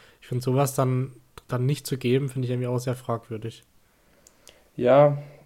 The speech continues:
Speaker 2: das war das Tor von Kral, gell?
Speaker 1: Ich glaub, ja. Ja. Also es war, für mich war's gleiche Höhe, ehrlich gesagt. Also.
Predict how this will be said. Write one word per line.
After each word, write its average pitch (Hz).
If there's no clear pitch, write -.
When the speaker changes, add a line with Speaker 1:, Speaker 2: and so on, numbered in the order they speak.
Speaker 2:
das -
war 131
das 117
Tor 123
von 120
Kral, 123
gell? 117
Speaker 1:
Ich -
glaub, 117
ja. 120
Ja. 139
Also 110
es 110
war, 117
für 123
mich 147
war's 135
gleiche 120
Höhe, 131
ehrlich 117
gesagt. 117
Also. 120